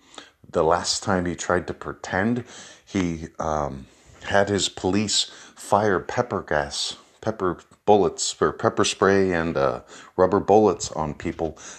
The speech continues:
so that he could walk a couple blocks down to a church that was closed so he could take a picture holding the Bible. Like,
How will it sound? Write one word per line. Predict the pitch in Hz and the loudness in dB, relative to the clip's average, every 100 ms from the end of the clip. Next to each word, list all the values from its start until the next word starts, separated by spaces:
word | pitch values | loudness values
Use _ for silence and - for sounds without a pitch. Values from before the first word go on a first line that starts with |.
| - | -10
so | - 85 | -4 0
that | 85 | 0
he | 90 | -2
could | 90 90 | -4 -4
walk | 78 82 85 - | 2 0 0 -6
a | |
couple | - 87 - 76 | -8 -10 -6 -6
blocks | 78 76 73 - - | 0 0 0 -10 -6
down | - 80 82 82 | -2 -2 -2 -4
to | 78 85 69 | -6 -6 -6
a | |
church | - - 101 - - | -8 -2 -2 -2 -4
that | 78 - | -4 -4
was | - | -10
closed | - - 104 110 85 80 80 - - - _ - - - - - - - - - - - _ _ _ _ _ - | -12 0 4 6 4 2 -4 -12 -14 -20 _ -20 -20 -20 -20 -20 -20 -20 -20 -20 -20 -20 _ _ _ _ _ -20
so | - 73 - 87 | -18 -12 -2 -2
he | |
could | 85 85 - - - | 0 -4 -6 -14 -10
take | - 95 | -2 -2
a | - | -2
picture | - - - | -8 -8 -8
holding | 87 90 82 76 | -2 -2 -2 -4
the | 67 | -4
Bible. | 82 76 73 - - _ - - _ _ _ - - _ - _ - _ _ _ _ _ _ _ _ _ | 0 0 -2 -12 -20 _ -20 -20 _ _ _ -20 -20 _ -20 _ -20 _ _ _ _ _ _ _ _ _
Like, | 82 - | -2 -2